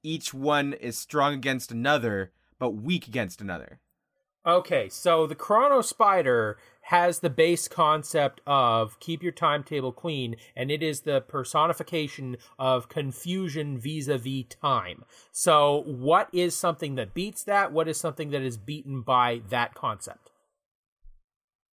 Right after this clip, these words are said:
Speaker 1: Well, I feel like laziness should be an opposite to it, but it's hard to do an opposite in a three-prong structure, right? Because, like, laz-, if you're, if you're lazy,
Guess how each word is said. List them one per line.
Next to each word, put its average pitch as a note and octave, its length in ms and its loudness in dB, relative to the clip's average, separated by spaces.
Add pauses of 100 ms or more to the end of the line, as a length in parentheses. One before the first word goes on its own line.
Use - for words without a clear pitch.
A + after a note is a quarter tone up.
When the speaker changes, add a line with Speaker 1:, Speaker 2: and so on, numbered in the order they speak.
(560)
Speaker 1:
Well, A#2 160 -6
I A2+ 60 -4
feel E3 200 -6
like D3 180 0
laziness A2+ 720 -4
should G#2 260 -8
be G2 380 -6 (960)
an A2+ 100 -6
opposite A#2+ 600 -4
to G#2 160 -8
it, F2 160 -10
but G#2 120 -6
it's G2+ 140 -10
hard C3+ 280 -4
to A#2 60 -12
do A2 240 -2
an G#2 120 -4
opposite G#2 520 -6
in G2+ 160 -8
a F#2+ 120 -8
three-prong G#2 1200 -6 (1000)
structure, A#2 460 -4
right? F#2+ 220 -6
Because, A#2 280 -6
like, A2 160 -2
laz-, B2+ 300 -4 (340)
if A#2 140 -6
you're, D#3+ 240 0 (320)
if A#2+ 200 -8
you're E3 140 2
lazy, D3+ 800 -4